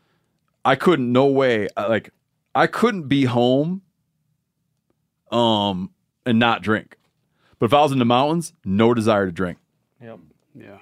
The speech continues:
Speaker 1: But if I was home, oh, I'd get just a terrible thirst.
Speaker 2: Yeah.
Speaker 1: And it wasn't, uh, till I had kids that I was able to stop drinking.
Speaker 2: Yeah.
Speaker 1: Not stop, but, like, mostly stop. I basically now, like,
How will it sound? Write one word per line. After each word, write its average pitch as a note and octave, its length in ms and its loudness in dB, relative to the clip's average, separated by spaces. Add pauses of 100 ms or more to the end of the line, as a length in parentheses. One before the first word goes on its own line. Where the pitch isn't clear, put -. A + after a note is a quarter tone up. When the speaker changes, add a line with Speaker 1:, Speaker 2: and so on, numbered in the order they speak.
(220)
Speaker 1:
But A2+ 160 0
if A2 80 -2
I C3 160 2
was B2+ 140 -2
home, C#3 500 0
oh, F#2 60 -8
I'd E2+ 260 -10
get - 220 -12
just - 220 -12
a C2 80 -20 (240)
terrible A2 400 -4
thirst. E2+ 520 -10
Speaker 2:
Yeah. B2+ 200 -14 (280)
Speaker 1:
And C3+ 140 2
it B2 80 0
wasn't, D3 500 0
uh, A2+ 520 0 (100)
till C#3 160 0
I B2 60 2
had A#2+ 180 0
kids E3 260 0
that A2 100 0
I G2+ 40 4
was F#2+ 140 -2
able G#2+ 260 2
to F#2+ 260 -4 (180)
stop A2+ 320 -2
drinking. A#2 360 -4 (220)
Speaker 2:
Yeah. A#2 160 -16 (320)
Speaker 1:
Not B2+ 200 0
stop, G#2 420 0
but, G#2 60 -6
like, G2+ 180 -2
mostly C#3 340 2
stop. C#2+ 340 -12 (180)
I D#3+ 80 2
basically C#3+ 380 0
now, A#2+ 220 2
like, F2+ 180 -6